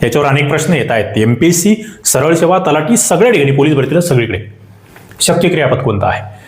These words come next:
करत नाही, नो. जातो, अजिबात नाही. पितो नाही, मला तिखट खाववते.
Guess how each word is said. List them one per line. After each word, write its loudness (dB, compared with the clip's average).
करत 2
नाही, 2
नो. -2
जातो, 0
अजिबात 0
नाही. -2
पितो 4
नाही, 0
मला 4
तिखट 0
खाववते. -2